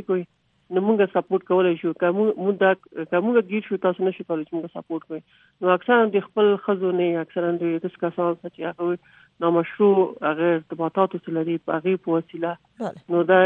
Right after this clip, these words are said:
Speaker 1: ډېر زیاته ښځې مجبوره کوي، دې ته تشویق کوي چې تاسو په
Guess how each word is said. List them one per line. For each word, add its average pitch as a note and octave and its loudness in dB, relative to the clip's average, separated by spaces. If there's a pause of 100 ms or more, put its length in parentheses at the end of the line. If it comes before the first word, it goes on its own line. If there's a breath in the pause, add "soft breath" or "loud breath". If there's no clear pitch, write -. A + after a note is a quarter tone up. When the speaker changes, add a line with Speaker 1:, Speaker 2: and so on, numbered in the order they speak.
Speaker 1:
ډېر F3 0
زیاته F#3 2
ښځې F3 -2
مجبوره E3 0
کوي، F#3 -2
دې F3 -2
ته E3+ 0
تشویق E3+ -6
کوي G3+ 0 (420 loud breath)
چې - -18
تاسو G3 2
په - -2